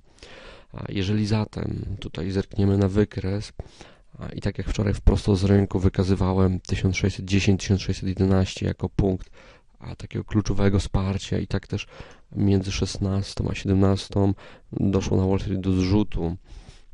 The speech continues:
mm, właśnie do tego rejonu, a, i praktycznie od tego popyt zareagował bardzo dynamicznie, a, więc tutaj jak najbardziej trzeba to odczytywać za zachowanie impetu, który widać na średnich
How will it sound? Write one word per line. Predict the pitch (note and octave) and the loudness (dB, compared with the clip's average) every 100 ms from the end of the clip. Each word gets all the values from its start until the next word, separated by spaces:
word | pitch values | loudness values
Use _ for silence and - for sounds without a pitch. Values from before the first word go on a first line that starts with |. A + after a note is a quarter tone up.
| - | -14
mm, | - G2 G2 | -10 -8 -6
właśnie | F#2+ - G2+ | -6 -2 0
do | |
tego | F#2+ G2 G2 | 2 4 4
rejonu, | G2 F#2 F2+ F#2+ A#2 C3 - - - - - - | 4 4 4 4 4 0 -10 -20 -20 -20 -18 -12
a, | - | -12
i | - G#2 | -8 -2
praktycznie | G#2+ - - - D#2+ | -2 -2 -8 -4 -4
od | - | -4
tego | - G2+ G2 | -4 -2 -2
popyt | - - F#2+ G2 F#2+ | 0 0 2 2 2
zareagował | F#2+ F#2+ F#2+ F#2 | 0 0 0 2
bardzo | F#2+ G2 | 2 2
dynamicznie, | F#2+ F#2+ G2 F#2 - F#2 F2+ G2+ - - - - - - - - | 2 4 4 2 -2 -2 0 -2 -4 -10 -20 -20 -20 -12 -10 -10
a, | - - - F#2+ | -12 -18 -12 -8
więc | F2+ G2 G2 F#2+ - - - - - - | -4 -2 -2 -4 -10 -16 -20 -20 -16 -8
tutaj | A2 G2 G2 | -6 -4 -4
jak | F#2+ | -2
najbardziej | F#2+ G#2 G2+ | 0 0 -2
trzeba | F#2+ - G2 | -4 -2 -2
to | - - | -2 -4
odczytywać | - - G2 G#2 F#2+ G2 - | -4 -6 0 2 2 0 -2
za | F#2 F#2 | -4 -2
zachowanie | F#2+ F#2+ F#2+ G2 F#2+ | 0 0 2 2 2
impetu, | F#2+ - G2+ G2 | 2 2 2 2
który | - G2+ | 0 0
widać | F#2+ F#2 | 2 2
na | F#2 F#2 | 2 0
średnich | - - G#2 G2 F#2+ F#2+ F#2+ F#2 | -2 -4 0 2 4 4 4 0